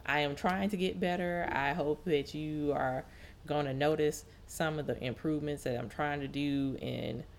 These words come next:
um, the second year of doing this. I thank you guys for your patience. I thank you for the conversations that you started. I'm thankful and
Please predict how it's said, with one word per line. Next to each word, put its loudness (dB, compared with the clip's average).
um, 0
the 0
second 2
year 2
of 0
doing -2
this. -2
I 0
thank -8
you -4
guys 0
for -6
your -4
patience. -4
I -2
thank 0
you 0
for 0
the 4
conversations 0
that 0
you -4
started. 4
I'm 4
thankful 6
and 2